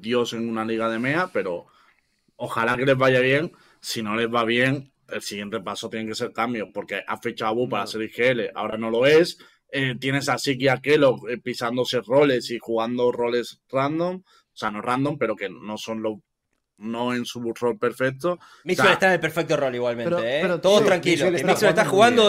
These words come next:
Speaker 3: donde tiene que jugar,
Speaker 2: No,
Speaker 3: ¿eh?
Speaker 2: Mixwell
Speaker 1: Bueno,
Speaker 2: está,
Speaker 1: Cami, a
Speaker 2: está
Speaker 1: mí
Speaker 2: muy
Speaker 1: Miguel,
Speaker 2: bien.
Speaker 4: Mixwell está
Speaker 1: Miguel de
Speaker 4: muy
Speaker 1: Bridge
Speaker 4: bien.
Speaker 1: es lo que me, es lo que, es lo que menos me disgusta de todo. Para mí Miguel de Bridge juega bien.
Speaker 2: Pero ¿no os parece?
Speaker 1: Sinceramente.
Speaker 2: Eh, es una pregunta que, que os lanzo. ¿No os parece que hay ju-,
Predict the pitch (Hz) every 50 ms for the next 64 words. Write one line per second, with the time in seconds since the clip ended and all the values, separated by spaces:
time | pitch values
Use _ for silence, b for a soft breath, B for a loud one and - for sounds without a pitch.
0 | 196 196 185 170 247 254 247 196 190 - 180 180 165 147 180 185 208 233 247 -
1 | 147 185 190 - 247 208 180 196 254 254 - 185 202 226 254 226 185 151 160 160
2 | 165 - 202 202 214 226 - 240 240 233 - - 185 185 196 - 220 233 220 208
3 | 220 208 202 214 247 247 - 285 254 233 226 - - 202 202 196 196 202 - -
4 | 180 185 190 202 190 - 190 185 180 - 170 170 175 190 190 - 185 175 170 165
5 | 165 165 160 151 151 139 143 139 143 147 127 123 202 226 233 208 165 139 139 151
6 | 165 185 185 185 196 190 185 220 220 202 202 170 175 240 226 - - 285 262 185
7 | 139 180 220 233 233 - _ - _ - 180 165 156 - 160 151 160 160 - -
8 | 226 226 220 208 123 131 131 143 151 139 160 185 - - - _ _ _ _ _
9 | - 160 165 151 160 156 - 208 190 170 175 160 156 151 135 143 135 131 131 -
10 | - 127 127 123 117 135 123 123 135 151 160 - 226 220 202 208 190 185 175 160
11 | - -